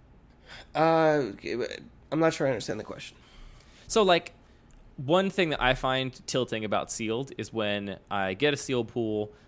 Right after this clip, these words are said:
Speaker 2: and let's say, like, my blue and red are looking great, I've got, like, some good rares and stuff,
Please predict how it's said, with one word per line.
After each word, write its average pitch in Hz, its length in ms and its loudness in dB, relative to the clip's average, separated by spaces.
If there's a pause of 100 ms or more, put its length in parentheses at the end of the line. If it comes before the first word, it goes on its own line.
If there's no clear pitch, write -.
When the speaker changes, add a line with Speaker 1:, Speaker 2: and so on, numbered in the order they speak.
(120)
Speaker 2:
and 101 340 0
let's 107 160 -4
say, 104 220 0
like, 95 300 -2
my 90 180 -2
blue 110 260 -4
and 107 100 -6
red 107 160 0
are 107 80 -2
looking 98 300 -6
great, 113 300 0
I've 98 120 -2
got, 87 180 -2
like, 95 140 -6
some 101 140 -12
good 98 240 -8
rares 101 320 0
and 98 80 -12
stuff, 95 360 -4